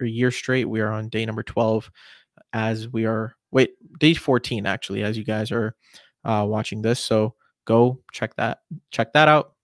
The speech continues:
Consider following me there. And yeah, if you guys have been enjoying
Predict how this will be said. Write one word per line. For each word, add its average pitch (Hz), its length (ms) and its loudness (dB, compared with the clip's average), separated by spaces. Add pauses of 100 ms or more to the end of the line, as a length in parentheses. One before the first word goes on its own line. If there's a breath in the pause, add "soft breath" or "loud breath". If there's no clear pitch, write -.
(120)
Consider 117 520 0
following 110 380 -4
me 107 120 -6
there. 135 340 4 (1400 loud breath)
And 120 140 -4
yeah, 156 140 6 (120)
if 123 120 -6
you 127 40 -2
guys 139 140 4
have 135 80 -4
been 139 160 0
enjoying 135 360 -4